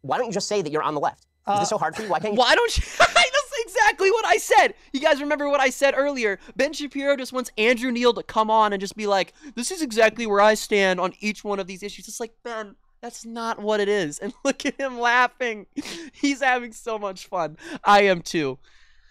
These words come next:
Speaker 1: Just be honest.
Speaker 2: <laughs> Mister
Speaker 1: Seriously,
Speaker 2: Shapiro.
Speaker 1: I, it's a serious question.
Speaker 3: Yeah, it's, <laughs> it's a serious question.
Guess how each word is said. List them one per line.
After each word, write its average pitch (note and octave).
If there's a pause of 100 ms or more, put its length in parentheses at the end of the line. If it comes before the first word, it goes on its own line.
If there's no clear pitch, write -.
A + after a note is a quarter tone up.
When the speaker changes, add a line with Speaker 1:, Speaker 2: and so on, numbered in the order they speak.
(840)
Speaker 1:
Just -
be E3
honest. D3+ (300)
Speaker 2:
<laughs> -
Mister F3
Speaker 1:
Seriously, A3+
Speaker 2:
Shapiro. G3
Speaker 1:
I, F#3
it's F#3
a -
serious A#3
question. F#3+ (160)
Speaker 3:
Yeah, D#3+
it's, -
<laughs> -
it's -
a B4+ (300)
serious B3+
question. G3+